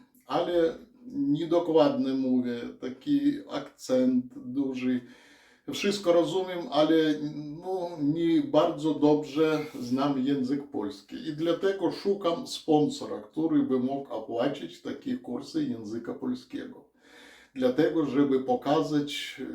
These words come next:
dużo filmów w języku polskim. I na to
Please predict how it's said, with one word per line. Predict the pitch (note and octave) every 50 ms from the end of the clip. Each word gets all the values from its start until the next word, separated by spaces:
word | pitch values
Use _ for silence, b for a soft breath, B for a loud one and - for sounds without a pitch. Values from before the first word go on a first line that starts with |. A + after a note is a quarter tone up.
| B2+ - - - - -
dużo | - C#3+ D3 E3+ G#3 G#3 - D3 C3+
filmów | - - - B2 A2+ G#2+ G#2+ G2+ F2+ - -
w | -
języku | A2 A2+ A2+ G#2 G#2 G#2+ G2 - - -
polskim. | - - - - - - - - - - B2+ B2+ - - _ _ b b b b b b b b b b b
I | C#3+ C3+
na | D#3 D3
to | - - F3 E3+ D#3